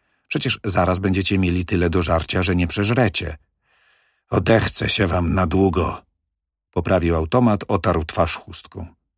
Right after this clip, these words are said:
„To bydło”, potwierdzamy zgodnie. „Te gruby”, but posta dotyka lekko karku Henriego.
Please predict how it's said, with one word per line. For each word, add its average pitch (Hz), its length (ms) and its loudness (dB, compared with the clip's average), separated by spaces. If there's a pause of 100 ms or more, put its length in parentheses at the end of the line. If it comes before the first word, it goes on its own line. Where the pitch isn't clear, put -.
(460)
„To 87 240 -2 (180)
bydło”, 80 680 -4 (240)
potwierdzamy 90 600 -2
zgodnie. 78 480 -8 (920)
„Te 107 480 4 (460)
gruby”, 101 800 4 (720)
but 87 360 -2
posta 98 540 -4
dotyka 92 380 -2
lekko 87 380 -4
karku 90 380 -4
Henriego. 80 560 -2